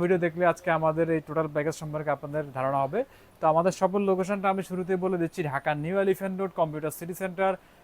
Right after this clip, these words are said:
লেভেল থ্রি তিনশো পঞ্চাশের এ টেকমুন বিডিতে আসলে আপনারা এই সেটআপটা আমাদের থেকে নিতে পারবেন, চাইলে আপনারা অনলাইনে নিতে পারেন। তো আজকে আমরা শুরুতেই যে প্রসেসর সম্পর্কে যদি একটু বলি, এটা হচ্ছে এএমডি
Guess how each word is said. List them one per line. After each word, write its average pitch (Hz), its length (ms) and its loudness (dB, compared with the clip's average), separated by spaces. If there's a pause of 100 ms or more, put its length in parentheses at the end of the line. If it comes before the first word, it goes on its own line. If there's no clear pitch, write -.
(220)
লেভেল 185 280 4
থ্রি 208 120 -2 (100)
তিনশো 185 220 -4 (100)
পঞ্চাশের 170 520 0
এ - 0 - (140)
টেকমুন 175 280 -4 (100)
বিডিতে 165 340 0
আসলে 165 220 -6
আপনারা 156 240 4 (120)
এই 180 140 4
সেটআপটা 165 340 0
আমাদের 143 240 0
থেকে 160 200 -4
নিতে 135 220 -4
পারবেন, 147 300 -2
চাইলে 156 240 4
আপনারা 151 180 0 (100)
অনলাইনে 151 320 0
নিতে 135 220 -4
পারেন। 151 180 0 (600)
তো 165 60 0 (140)
আজকে - 200 0 (100)
আমরা 185 160 2 (160)
শুরুতেই 175 480 0
যে 185 60 6 (120)
প্রসেসর 160 320 -2
সম্পর্কে 170 320 -2
যদি 165 140 0
একটু 160 100 -6 (100)
বলি, 131 220 -2
এটা 143 120 -2
হচ্ছে 151 180 -6 (140)
এএমডি 185 300 0